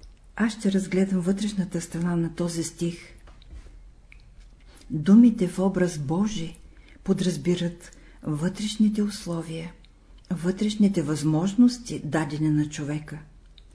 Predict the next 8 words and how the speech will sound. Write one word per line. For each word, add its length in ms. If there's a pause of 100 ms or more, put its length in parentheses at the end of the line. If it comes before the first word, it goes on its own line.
(600)
В 40
това 220
отношение 720
само 600
царският 640
син 340
има 280
външни 600